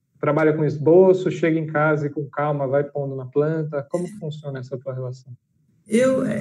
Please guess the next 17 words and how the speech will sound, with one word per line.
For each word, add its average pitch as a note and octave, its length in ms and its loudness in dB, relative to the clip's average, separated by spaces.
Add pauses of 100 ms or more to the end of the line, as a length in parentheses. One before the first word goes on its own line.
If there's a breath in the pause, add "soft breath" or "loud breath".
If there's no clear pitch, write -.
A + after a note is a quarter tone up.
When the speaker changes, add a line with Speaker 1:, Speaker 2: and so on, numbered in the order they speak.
(120)
Speaker 2:
esse C4 320 4
trabalho, B3+ 560 2
às A3+ 100 4
vezes, A#3 380 0
ele B3+ 240 0
demora, A#3 800 4
né, G3 240 4
pra G#3 100 0
você G#3 220 0
subir F#3 340 2
o F3+ 60 0
stage E3 500 2
bonitinho, E3 560 0
como E3 160 2
você D#3+ 240 2
gostaria, D#3+ 560 0
Speaker 1:
Uhum. C3+ 140 -12